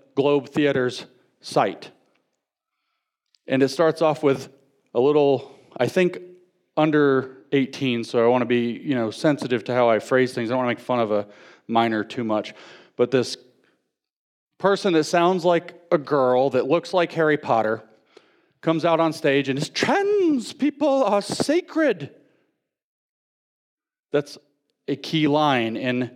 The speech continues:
the new Joan of Arc telling. Trans people are sacred. And then there's this artsy-fartsy, you know, every word for a whole sentence ends in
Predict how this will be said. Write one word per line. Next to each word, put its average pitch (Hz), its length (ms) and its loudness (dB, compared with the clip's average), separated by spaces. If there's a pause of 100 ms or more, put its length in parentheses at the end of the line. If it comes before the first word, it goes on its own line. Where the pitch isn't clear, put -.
(100)
the 135 80 -4
new 135 240 0
Joan 135 300 0
of 120 120 0
Arc 131 320 -2
telling. 95 400 -4 (140)
Trans 190 400 -2
people 180 380 -2
are 131 140 0
sacred. 110 720 -6 (440)
And 147 100 0
then 156 100 4
there's 156 200 2
this 147 260 0 (300)
artsy-fartsy, 147 1080 0 (180)
you 135 120 -2
know, 135 180 2
every 143 340 0
word 139 400 0
for 131 200 0
a 120 40 0
whole 139 180 0
sentence 135 440 -4
ends 139 300 -2
in 131 340 -2